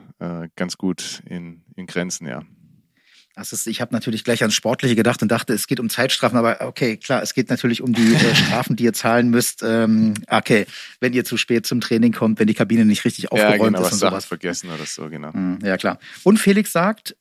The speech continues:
Speaker 2: du ruhst in dir, äh, aber wenn dir was nicht passt, dann sagst du das auch.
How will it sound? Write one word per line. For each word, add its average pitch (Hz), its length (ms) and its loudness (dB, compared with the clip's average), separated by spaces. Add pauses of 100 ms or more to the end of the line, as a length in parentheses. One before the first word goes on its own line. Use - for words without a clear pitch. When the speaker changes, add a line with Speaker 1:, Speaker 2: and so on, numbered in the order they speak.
Speaker 2:
du 151 280 0
ruhst 135 520 2
in 143 180 2
dir, 110 420 2 (640)
äh, 123 260 4
aber 190 480 2
wenn 160 220 2
dir 196 100 2
was 165 160 -2
nicht - 160 -4
passt, - 460 -6 (540)
dann 131 120 2
sagst 120 240 0
du 113 60 -6
das 87 180 -10
auch. - 220 -18